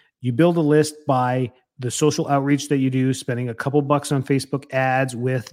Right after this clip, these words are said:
your ebook on how to solve sciatica. You send out that ebook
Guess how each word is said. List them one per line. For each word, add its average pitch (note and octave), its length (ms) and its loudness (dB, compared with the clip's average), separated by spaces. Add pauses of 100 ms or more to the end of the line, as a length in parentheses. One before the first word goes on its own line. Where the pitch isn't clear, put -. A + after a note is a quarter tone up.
your B2+ 540 0
ebook C3+ 560 0
on A#2+ 160 -4
how C3+ 240 -6
to C3 80 0
solve A2+ 380 -4
sciatica. G#2 600 -10 (480)
You A#2 100 -4
send C#3+ 260 2
out C3 180 2
that A2+ 220 -6
ebook G3 500 6